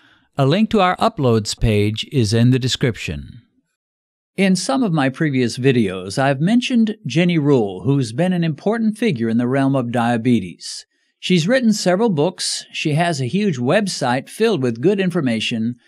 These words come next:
and in one of her books, Doctor Richard Bernstein has written an endorsement and has stated that he himself <laughs> learned some things from her book, and that's really saying something.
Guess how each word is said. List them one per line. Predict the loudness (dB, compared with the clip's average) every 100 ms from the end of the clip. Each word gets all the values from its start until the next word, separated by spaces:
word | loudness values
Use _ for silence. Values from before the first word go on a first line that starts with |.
| _ _ -4
and | 0 2 2
in | 2
one | 2 2 2
of | 2
her | 2
books, | 2 0 -2
Doctor | -2 -2 0 -2
Richard | -2 -2 -2 -2 0
Bernstein | 0 2 0 0 -2 0
has | 0 0
written | -2 -2 -4
an | -2 -2
endorsement | 0 0 2 2 0 -2 -6 -8 -4
and | 0 2
has | 2 0
stated | 0 0 2 0
that | 0
he | 0 0 2
himself | 2 0 -2 2 2 0 -8
<laughs> | -10
learned | -2 4 4 6 4
some | 2 -2
things | 0 0 -2
from | 0 2 2 -2 -8 -2
her | 0 2
book, | 4 2 2 -8 -20 -20 -20 _ _
and | 0 2 2
that's | 0 0 -2
really | 0 0
saying | 0 2 2 2
something. | 0 -2 -6 -14